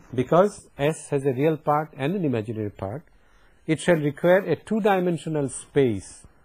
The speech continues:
to describe a point. In other words, we shall have a space, we shall, we can have the rectangular coordinates, or we can have the polar coordinates,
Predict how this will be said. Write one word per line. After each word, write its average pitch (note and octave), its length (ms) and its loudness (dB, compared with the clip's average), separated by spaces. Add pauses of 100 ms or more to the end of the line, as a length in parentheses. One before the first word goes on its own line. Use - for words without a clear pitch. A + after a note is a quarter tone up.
(240)
to C#3+ 100 0
describe D#3 760 0
a D3 100 -2
point. A#2+ 680 2 (840)
In D3 120 2
other E3 200 6
words, F3+ 240 6
we E3 100 0
shall D#3 160 4
have D#3 140 4
a D#3 60 6
space, F3 760 2 (440)
we C#3+ 80 -4
shall, E3 140 0
we D#3 140 -2
can D3+ 200 0
have E3 220 2
the E3 60 2
rectangular D3+ 600 2
coordinates, A2+ 800 -6
or F3+ 180 4
we G3+ 80 2
can F3+ 160 -4
have D#3+ 160 -2
the C#3+ 80 -2
polar D3 380 2
coordinates, G#2+ 720 -6